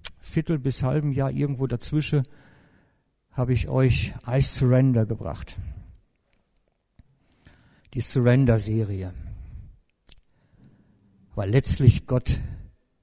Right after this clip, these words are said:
unsere ganze Hingabe braucht, damit er mit seinem Heiligen Geist wirken kann.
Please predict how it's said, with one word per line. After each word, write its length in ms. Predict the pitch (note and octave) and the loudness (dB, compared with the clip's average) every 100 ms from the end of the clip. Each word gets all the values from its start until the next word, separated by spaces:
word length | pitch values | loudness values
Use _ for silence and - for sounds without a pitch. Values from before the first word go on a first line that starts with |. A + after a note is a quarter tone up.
| _ | _
unsere 280 | A#2+ A#2+ B2+ | -4 0 4
ganze 340 | B2+ C#3 - | 6 4 4
Hingabe 540 | G#2 A#2+ C#3+ A#2+ A2+ A#2 | 4 4 2 0 0 0
braucht, 480 | G#2+ A2 B2+ - | 0 0 -2 -4
damit 260 | A2+ A2+ A#2 | -2 -2 -2
er 140 | A#2 | 0
mit 160 | A#2+ A#2 | 0 -2
seinem 300 | - A#2 A2 | -2 -4 -2
Heiligen 340 | A2+ A#2+ A#2 | -2 -2 -2
Geist 460 | A2+ A#2 C#3 - - _ _ - | -2 -4 -6 -10 -16 _ _ -6
wirken 380 | E3 D#3+ G2+ | -4 -4 -8
kann. 280 | F2+ F2 F#2+ | -12 -12 -12